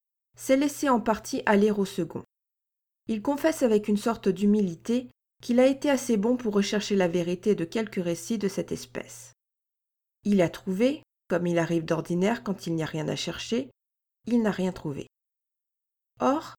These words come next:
c'est déjà là une cause suffisante en soi d'écrire un livre. Mais à cela, s'ajoutait encore ce qui a plus d'une fois arraché des livres à la modestie des auteurs.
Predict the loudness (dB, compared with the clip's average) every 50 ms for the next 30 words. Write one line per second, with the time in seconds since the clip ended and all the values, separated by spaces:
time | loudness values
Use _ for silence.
0 | _ _ -8 -4 -4 -2 0 -2 -2 0 0 2 2 2 2 2 0 0 2 0
1 | 0 -2 0 -2 -8 -6 -4 -4 -2 0 -2 -2 -2 -4 -6 -6 -4 -2 -2 0
2 | 0 0 -4 -2 -6 -4 -2 0 -2 -2 -2 -6 -8 -8 -12 _ _ _ _ _
3 | _ _ _ _ _ _ _ _ -2 -2 0 0 -2 -2 -2 -2 -2 -2 -2 -4
4 | -12 -6 0 0 0 0 0 -4 -4 0 0 2 2 0 2 2 2 2 2 -4
5 | -6 -4 0 -2 -2 -2 -2 -6 -4 -2 -2 -2 -2 0 2 2 2 2 2 -2
6 | -4 -2 -6 -4 0 2 2 2 2 0 -2 -2 -2 0 2 2 2 2 2 2
7 | 2 0 -2 -4 -2 -6 -4 -2 -2 -2 -2 -6 -6 -6 -6 -6 -6 -8 -10